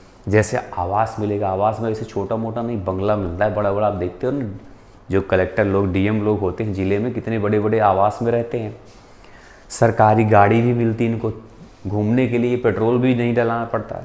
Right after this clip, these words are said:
कितना भी महंगा हो जाए पेट्रोल डीजल, फ़र्क नहीं पड़ता, मौज से घूमेंगे एसी में। सुरक्षा गार्ड भी लगे रहेंगे, बॉडीगार्ड भी, आप देखा होगा। उसके बाद यात्रा भी बहुत सारा इनके लिए मुफ्त होता है, कहीं भी जाओ, कहीं भी करो,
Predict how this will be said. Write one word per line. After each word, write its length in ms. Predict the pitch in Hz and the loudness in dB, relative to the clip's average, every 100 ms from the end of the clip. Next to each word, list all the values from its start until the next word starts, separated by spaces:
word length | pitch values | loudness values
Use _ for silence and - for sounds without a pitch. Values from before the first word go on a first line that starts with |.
| - | -8
कितना 280 | 110 120 127 | -6 -2 0
भी 80 | 123 | 0
महंगा 340 | 120 113 117 | 0 2 4
हो 120 | 117 | 4
जाए 160 | 113 117 | 4 2
पेट्रोल 400 | 117 110 117 117 | 0 0 0 0
डीजल, 220 | 113 117 | 0 -2
फ़र्क 320 | 110 104 110 113 | 0 0 0 -2
नहीं 140 | 110 | -6
पड़ता, 280 | 107 107 110 | -6 -6 -6
मौज 280 | 104 98 104 | -4 -4 -4
से 140 | 104 | -4
घूमेंगे 460 | 95 95 104 101 101 | -4 -4 -4 -2 -2
एसी 240 | 95 107 | -2 -4
में। 160 | 104 - - - - - - - - - - | -4 -8 -14 -20 -20 -20 -20 -20 -20 -20 -6
सुरक्षा 540 | - 117 113 - 123 117 101 - - - - | 2 4 4 2 -4 -4 -8 -12 -18 -16 -4
गार्ड 280 | 98 98 110 | 2 4 4
भी 140 | 113 | 4
लगे 240 | 113 113 113 | 2 2 0
रहेंगे, 300 | 101 101 98 | 0 0 0
बॉडीगार्ड 540 | 95 92 101 101 101 | 0 2 0 0 -2
भी, 200 | 98 101 - - | -4 -6 -10 -8
आप 160 | 98 - - | -6 -6 -8
देखा 240 | 92 85 107 | -6 0 2
होगा। 320 | 107 104 101 - - - - - | 4 2 -2 -6 -18 -20 -16 -4
उसके 240 | 120 - | -4 2
बाद 180 | 139 123 | 6 6
यात्रा 440 | 110 101 101 - 117 | 8 6 4 2 4
भी 120 | 113 | 4
बहुत 240 | 104 110 | 2 2
सारा 200 | 113 110 | 2 2
इनके 280 | 107 101 104 | 2 -4 -4
लिए 120 | 107 | -2
मुफ्त 340 | 95 110 110 104 | -2 -2 -4 -4
होता 200 | 101 104 | -4 -4
है, 80 | 98 | -8
कहीं 240 | 98 104 | -6 -2
भी 80 | 101 | -2
जाओ, 280 | 98 95 98 | 0 2 0
कहीं 260 | 92 90 | -4 -6
भी 120 | 95 101 | -4 -2
करो, 400 | 98 95 - | 0 -2 -4